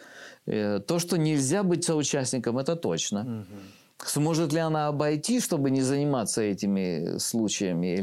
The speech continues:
Speaker 1: э, этими делами, и заниматься только теми, которые, э, Господь одобряет? Это уже я не знаю,
Speaker 2: Мгм.
Speaker 1: как она, как её, её практика будет.
Speaker 2: То есть ей нужно очень хорошо осознать, э, э, риск, да, этой
Speaker 1: Совершенно
Speaker 2: профессии,
Speaker 1: верно,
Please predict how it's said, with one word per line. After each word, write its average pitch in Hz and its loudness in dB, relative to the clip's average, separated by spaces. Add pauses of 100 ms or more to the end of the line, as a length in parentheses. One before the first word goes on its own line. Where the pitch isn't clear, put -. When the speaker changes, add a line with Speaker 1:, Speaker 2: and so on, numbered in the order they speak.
(140)
Speaker 1:
э, - -2
этими 98 -2
делами, 92 -2
и - -4
заниматься 117 0
только 117 0
теми, 117 0
которые, 101 -2 (540)
э, 87 -2 (120)
Господь 110 -2
одобряет? 120 0 (680)
Это 127 -2
уже 123 0
я 117 2
не 123 2
знаю, 78 -2
Speaker 2:
Мгм. 107 -10
Speaker 1:
как 92 -4
она, 90 -2
как 104 -6
её, 98 2
её 90 0
практика - -6
будет. - -10 (100)
Speaker 2:
То 127 -6
есть - -8
ей 127 -2
нужно 127 0
очень 120 -6
хорошо 123 -2
осознать, 120 -2
э, 107 -2
э, 110 -2
риск, 175 -2 (100)
да, 131 0
этой 175 -2
Speaker 1:
Совершенно - 0
Speaker 2:
профессии, 156 -2
Speaker 1:
верно, 117 -10